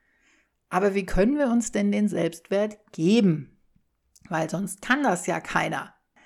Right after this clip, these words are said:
Und hier kommen wir jetzt ganz klar zu einem der Basispunkte von meiner Arbeit, von dem, was, wovon ich überzeugt bin. Und zwar ist das die Aufgabentrennung.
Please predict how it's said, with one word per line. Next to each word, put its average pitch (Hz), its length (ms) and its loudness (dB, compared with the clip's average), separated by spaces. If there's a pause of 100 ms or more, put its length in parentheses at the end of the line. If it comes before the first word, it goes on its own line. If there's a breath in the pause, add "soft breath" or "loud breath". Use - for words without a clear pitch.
(760 soft breath)
Und 185 120 2
hier 311 380 2
kommen 214 320 0
wir 214 80 2
jetzt 202 320 -2
ganz 220 280 -4
klar 208 520 0
zu - 160 -6
einem 202 540 0
der 175 200 2
Basispunkte 180 2000 -2 (440)
von 180 560 -6
meiner 147 460 -10
Arbeit, 190 380 -2
von 165 260 -8
dem, 175 540 -6
was, 175 420 -8
wovon 175 380 -4
ich 175 100 -6
überzeugt 180 640 -4
bin. 208 320 -4 (960 soft breath)
Und 185 140 -2
zwar 180 180 -2
ist 190 160 -8
das 190 140 -8
die - 200 -10
Aufgabentrennung. 165 1200 -2